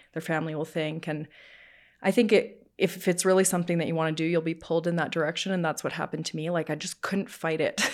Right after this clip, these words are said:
<laughs> As much as I wanted to, I've kind of been trying to resist it. Like I said about, um, owning the whole influencer thing. But if it's really something that's inside of you and if you, if you really have a message to share, I really do think that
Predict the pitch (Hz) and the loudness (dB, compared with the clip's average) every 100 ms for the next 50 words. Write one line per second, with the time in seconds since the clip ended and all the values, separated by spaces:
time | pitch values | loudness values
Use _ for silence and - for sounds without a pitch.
0 | - - 254 - 208 220 208 202 247 285 | -6 0 0 2 6 6 8 8 8 6
1 | 226 208 175 180 196 202 180 156 160 - | 8 6 6 4 4 2 2 2 2 -2
2 | - 185 220 214 202 208 175 165 151 151 | 0 2 2 2 0 0 -2 -2 -4 -4
3 | 170 170 135 - - 160 160 165 170 156 | -6 -2 -4 -4 -2 -2 0 -2 0 -2
4 | 147 117 - - - - - 156 - 170 | -2 -4 -6 -20 -20 -8 -4 -4 -4 -8
5 | 170 - - - 170 175 170 160 160 160 | -10 -14 -20 -4 0 0 0 -2 -6 -4
6 | 147 156 165 156 160 151 160 147 - 175 | -4 -4 -6 -8 -10 -8 -8 -8 -8 -8
7 | - - - _ - 185 180 175 - 180 | -12 -20 -20 _ 2 2 2 -4 -2 2
8 | 196 208 202 170 156 160 151 - 160 156 | 4 6 4 2 -2 -4 -4 -6 -10 -4
9 | 147 156 170 165 165 160 - 160 - 170 | -4 -4 -4 -4 -4 -6 -8 -10 -8 -6
10 | 180 165 170 170 160 160 147 131 160 151 | -4 2 2 2 -2 -6 -6 -6 -6 -8
11 | - 156 - 160 160 175 160 156 160 151 | -12 -10 -6 -2 0 0 0 -2 -4 -6
12 | - 135 160 156 - | -6 -8 -8 -6 -8